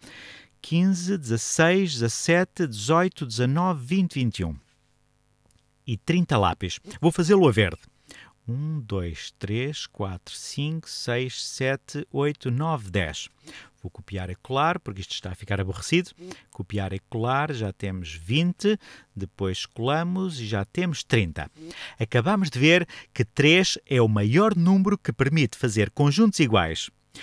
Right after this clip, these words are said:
Podemos dividir ambos os conjuntos de material em três conjuntos iguais. No caso dos dossiês, podemos fazer três conjuntos de sete. No caso dos lápis, podemos fazer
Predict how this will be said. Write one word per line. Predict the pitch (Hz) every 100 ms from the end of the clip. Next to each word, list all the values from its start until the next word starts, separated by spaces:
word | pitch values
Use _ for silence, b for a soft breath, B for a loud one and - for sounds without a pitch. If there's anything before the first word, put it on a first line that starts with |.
| B -
Podemos | 120 117 92
dividir | 110 123 120 117
ambos | 110 101 98
os | 104
conjuntos | - 139 120 135 104 -
de |
material | 104 - 127 143 165 190 - B B
em | 123 110
três | - 180 220
conjuntos | - - 131 202 180
iguais. | 135 98 82 78 - - - B B
No | 104
caso | - 117 92 87
dos | 82
dossiês, | 110 113 185 214 254 - B B
podemos | 123 127 135
fazer | - 143 123 95 -
três | 208 247 -
conjuntos | - 165 175 247 -
de | 170 226
sete. | - 127 95 - - _ B B B B B
No | 196
caso | - 220 220 190
dos | 190 220
lápis, | 214 110 - 92 - B B
podemos | - 113 104
fazer | - 143 139 101